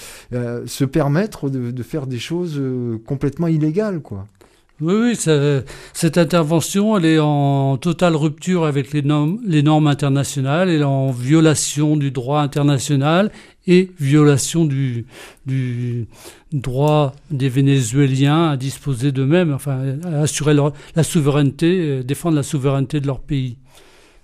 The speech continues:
Speaker 1: Alors, en plus, euh, on se retrouve avec des déclarations au niveau de l'Union européenne ou des déclarations de Macron complètement, complètement à l'ouest, quoi, hein, et c'est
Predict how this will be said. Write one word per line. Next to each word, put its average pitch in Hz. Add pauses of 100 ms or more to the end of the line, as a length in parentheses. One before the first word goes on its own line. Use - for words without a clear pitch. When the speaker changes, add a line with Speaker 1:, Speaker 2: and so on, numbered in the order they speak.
Speaker 1:
Alors, 120
en 92
plus, 160
euh, 107 (100)
on 120
se -
retrouve 131
avec 110
des 110
déclarations 113
au 110
niveau 110
de 104
l'Union 110
européenne 110
ou 127
des 113
déclarations 107
de 107
Macron 147 (380)
complètement, 123 (320)
complètement 147
à 165
l'ouest, 233
quoi, 104
hein, 143
et 98
c'est 101